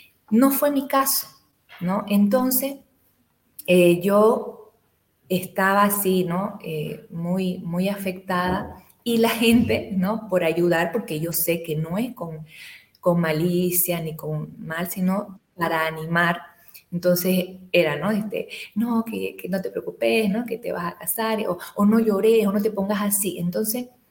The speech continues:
y es necesario, es necesario llorar, es necesario pasar el luto, es necesario. Pero como le, como les decía, a veces no, no, no entendemos, no, no, no podemos, ¿no?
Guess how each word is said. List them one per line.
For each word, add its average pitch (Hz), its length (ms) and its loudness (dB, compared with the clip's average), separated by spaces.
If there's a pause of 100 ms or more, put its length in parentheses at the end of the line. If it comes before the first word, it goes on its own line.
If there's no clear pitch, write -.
(460)
y 240 180 -2
es 269 180 -4
necesario, 247 920 0 (360)
es 190 160 4
necesario 190 600 0
llorar, 190 580 2
es 170 80 -2
necesario 175 560 -4
pasar 165 360 -8
el 160 160 -6
luto, 202 420 0
es 170 60 -4
necesario. 202 760 -4 (640)
Pero 233 520 2
como 180 200 0
le, 175 340 0
como 170 220 -8
les 175 160 -2
decía, 170 440 -2
a 165 40 -4
veces 208 400 -4
no, 185 440 -2
no, 185 280 -4 (340)
no 196 100 2
entendemos, 208 880 6
no, 175 240 0
no, 175 380 -6 (440)
no 185 220 -2
podemos, 196 460 2
¿no? 165 320 -8